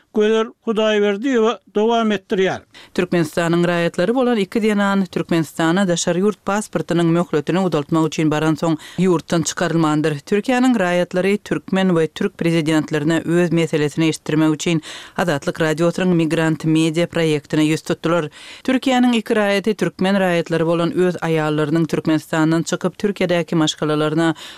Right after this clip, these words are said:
Speaker 2: gowuşmak üçin iki ýurdun häkimetlerine ýüzlenenligini gurrun berdiler we netije bolman soň indi olar ýurt baş tutanlaryndan ýardam soraýar. Ýylmaz Özkan Türkiýanyň Aşgabatdaky elçihanasynyň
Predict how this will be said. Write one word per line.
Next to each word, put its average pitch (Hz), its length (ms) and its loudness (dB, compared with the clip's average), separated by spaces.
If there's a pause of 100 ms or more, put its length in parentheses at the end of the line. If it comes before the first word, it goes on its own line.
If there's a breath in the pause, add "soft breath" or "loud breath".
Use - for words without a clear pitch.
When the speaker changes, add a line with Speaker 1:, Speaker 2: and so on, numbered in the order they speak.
(120)
Speaker 2:
gowuşmak 185 580 2
üçin 208 260 0
iki 175 220 -2
ýurdun 165 320 2
häkimetlerine 156 760 0
ýüzlenenligini 151 880 2
gurrun 147 340 2
berdiler 151 360 0
we 160 260 0 (340 loud breath)
netije 156 420 0
bolman 170 340 2
soň 226 320 -2
indi 180 260 2
olar 202 220 2
ýurt 175 280 2 (100)
baş 160 160 -6
tutanlaryndan 151 840 0 (380 loud breath)
ýardam 156 500 0
soraýar. 151 600 -2 (220)
Ýylmaz 190 460 0
Özkan 220 580 0
Türkiýanyň 233 520 0
Aşgabatdaky 180 720 -2
elçihanasynyň 185 800 0